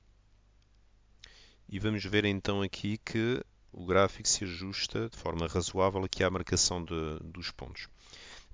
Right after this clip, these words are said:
Para ver esta linha azul um pouco melhor, vamos fazer o seguinte, O P T N, e vamos buscar aqui esta opção de F G, que é F quatro.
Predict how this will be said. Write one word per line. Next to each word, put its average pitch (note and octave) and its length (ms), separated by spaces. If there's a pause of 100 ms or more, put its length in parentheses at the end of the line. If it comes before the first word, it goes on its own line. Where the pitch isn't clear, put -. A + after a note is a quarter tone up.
Para B2+ 160
ver C3 180
esta B2+ 240
linha A#2 340
azul E2+ 600
um F2+ 100
pouco B2+ 280
melhor, G2 320
vamos G#2+ 260
fazer G#2 200
o G2+ 60
seguinte, - 540
O G#2 100
P - 160
T - 160
N, F#2 380 (1080)
e G#2+ 140
vamos A2+ 180
buscar - 300
aqui G#2+ 160
esta - 180
opção G2 380
de G2 200
F - 300 (100)
G, F#2+ 260 (840)
que F#2 140
é G2 220
F - 200
quatro. - 440